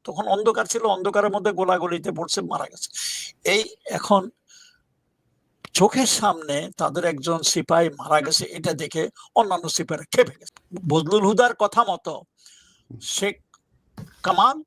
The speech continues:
এবং তার ওয়াইফ সুলতানা, এই দুজনের থেকে গোলাগুলি। শেখ কামাল সিঁড়ি বেয়ে নিচে আসতেছিল, গোলাগুলি চিল্লাইতে চিল্লাইতে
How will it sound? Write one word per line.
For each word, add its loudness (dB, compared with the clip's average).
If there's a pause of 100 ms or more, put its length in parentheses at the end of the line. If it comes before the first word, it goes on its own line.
(120)
এবং -2
তার -2
ওয়াইফ 0
সুলতানা, -4 (220)
এই -6
দুজনের 2
থেকে -4
গোলাগুলি। 2 (400)
শেখ 0
কামাল 2
সিঁড়ি -6
বেয়ে 4
নিচে -6
আসতেছিল, 0
গোলাগুলি 0
চিল্লাইতে -10
চিল্লাইতে -4